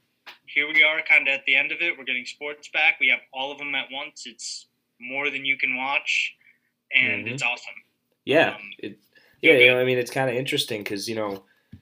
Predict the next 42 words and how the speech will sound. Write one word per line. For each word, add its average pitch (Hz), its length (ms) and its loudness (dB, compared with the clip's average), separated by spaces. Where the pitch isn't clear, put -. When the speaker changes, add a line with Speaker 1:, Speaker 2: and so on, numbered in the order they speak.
Speaker 2:
when 127 120 -4
it, 131 100 -2
everything 127 360 0
started 135 560 2
and 120 80 0
then 120 80 0
everything 120 240 -4
got 113 140 -2
shut - 180 -6
down, 127 300 0
everyone 117 260 -8
was 107 140 -8
so 110 720 -4
just 101 380 -10
upset - 340 -8
about 101 380 -8
everything. 101 400 -6
Like, 98 200 -6
everyone 101 260 -8
just 98 160 -8
missed 101 280 -6
sports, 107 460 -6
and 98 140 -10
now 101 260 -4
they're 98 220 -6
back 101 560 -4
full - 440 0
force, - 800 -4
and 104 180 -14
now 104 220 -4
we're 104 180 -4
like, 98 240 -4
and 101 140 -10
now 101 120 -6
there's 98 200 -8
too 190 100 0
much 156 240 -4
sports 98 300 -6
on 90 160 -8
at 78 100 -18
once. 87 240 -14
So, 95 220 -6